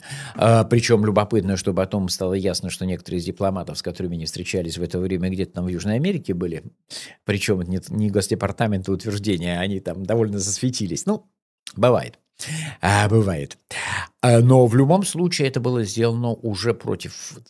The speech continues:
довольно вялых, а потом всё более сильных протестов. Того же Пак Хон Йона, например, э, советский посол ходил договариваться, уговаривать, давить на Ким Ир Сена, чтобы он не расстреливал Пак Хон Йона весной пятьдесят шестого года.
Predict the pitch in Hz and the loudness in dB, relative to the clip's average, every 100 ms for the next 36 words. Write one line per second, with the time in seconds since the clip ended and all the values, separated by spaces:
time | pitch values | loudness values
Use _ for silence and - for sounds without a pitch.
0 | _ 98 117 110 95 95 90 78 92 85 | _ 0 4 4 2 0 -2 -2 -6 -6
1 | 87 92 117 - 139 156 139 - 117 127 | -6 -4 -4 -4 -2 -2 -2 -2 -2 -4
2 | 123 - 135 180 160 - - 95 98 107 | -4 -6 -6 -6 -8 -10 -10 -6 -4 -4
3 | - 98 - 98 101 156 156 104 87 87 | -4 -6 -2 -4 -2 -2 -2 -4 -4 -4
4 | 95 - - - 135 - 101 101 107 104 | -4 -6 -16 -16 -10 0 4 4 4 2
5 | - 104 101 - 101 98 95 113 113 107 | 2 2 2 0 -2 -2 0 0 0 0
6 | 90 101 127 147 - - _ 104 107 104 | -2 2 0 0 -8 -20 _ 2 4 4
7 | 101 104 117 101 101 101 104 98 92 104 | 4 4 2 0 -2 0 0 2 2 2
8 | 113 104 - - 87 85 85 117 - 98 | 0 0 -2 -6 -2 -2 -2 -4 -2 -4
9 | 87 90 87 - 147 131 101 107 113 117 | -2 -6 -4 -2 -2 -4 -4 -2 0 2
10 | 120 - 170 160 104 80 76 80 - 101 | 0 2 2 2 2 -2 -4 -6 -2 0
11 | 120 151 135 82 78 - 113 - 123 - | 2 2 2 0 -4 -2 -2 0 -4 -2
12 | 117 120 127 147 101 | -4 0 0 0 -2